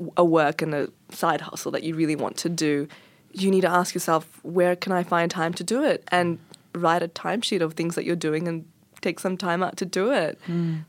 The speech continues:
Speaker 1: Like, the, that block that you're relaxing, or it's, it's important to relax, but that block that you're, I mean, watching Game of Thrones,
Speaker 2: Mm.
Speaker 1: maybe you can si-,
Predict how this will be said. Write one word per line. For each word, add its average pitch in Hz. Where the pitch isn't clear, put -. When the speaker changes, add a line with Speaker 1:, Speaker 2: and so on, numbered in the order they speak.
Speaker 1:
Like, 170
the, 185
that 170
block 180
that 180
you're 165
relaxing, 202
or 180
it's, -
it's -
important 277
to 302
relax, 190
but 190
that 196
block 185
that 185
you're, 180
I 185
mean, 180
watching 170
Game 180
of 175
Thrones, 190
Speaker 2:
Mm. 247
Speaker 1:
maybe 220
you 220
can 233
si-, -